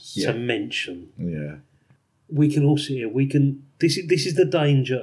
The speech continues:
Speaker 2: of a comedy movie being reviewed on a podcast. Something like this, something like Airplane, something like,
Speaker 3: Oh,
Speaker 2: you know,
Speaker 3: God,
Speaker 2: we would just
Speaker 3: Airplane.
Speaker 2: sit here
Speaker 3: Yeah,
Speaker 2: and we would
Speaker 3: yeah.
Speaker 2: just rattle off. What about that bit? What about? Oh my God, when he says this, when he says that,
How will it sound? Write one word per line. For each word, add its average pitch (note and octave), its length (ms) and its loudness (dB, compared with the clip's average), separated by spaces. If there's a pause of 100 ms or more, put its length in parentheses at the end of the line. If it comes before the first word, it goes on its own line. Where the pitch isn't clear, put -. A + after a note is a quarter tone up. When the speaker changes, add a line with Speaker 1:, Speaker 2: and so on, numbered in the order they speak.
Speaker 2:
of A#2+ 180 -6
a - 140 -12
comedy A#2+ 440 -6
movie A2+ 420 -6
being A2+ 280 -8
reviewed A2 360 -8
on G2+ 120 -14
a G2+ 100 -16
podcast. G2 600 -16 (1200)
Something D#3+ 300 -2
like D3 180 0
this, B2 240 0
something C3 220 0
like B2 180 -8
Airplane, A#2+ 540 -2
something A#2+ 320 -8
like, A#2 220 -12 (480)
Speaker 3:
Oh, D#3 100 -10
Speaker 2:
you D#3+ 80 2
know, C#3 280 -2 (160)
Speaker 3:
God, E3 240 -10
Speaker 2:
we F4+ 140 6
would D3+ 220 4
just - 340 0
Speaker 3:
Airplane. E3+ 140 2
Speaker 2:
sit C3+ 60 0
here D3 180 6
Speaker 3:
Yeah, C3+ 80 -4
Speaker 2:
and C3 120 4
we C#3+ 140 8
would C3+ 180 6
Speaker 3:
yeah. C3 80 4
Speaker 2:
just - 140 -8
rattle D3 340 2
off. B2+ 160 -2
What E3+ 220 0
about D3+ 300 -2
that A#2+ 240 -10
bit? A2 240 -10
What C3 340 0
about? D3+ 180 -2
Oh F#3 300 4
my C3 160 2
God, C3 260 -6
when C#3+ 160 6
he D#3+ 140 2
says C3+ 280 0
this, G#2+ 260 -12
when A#2 100 -10
he B2+ 60 -6
says B2+ 220 -10
that, A2 140 -18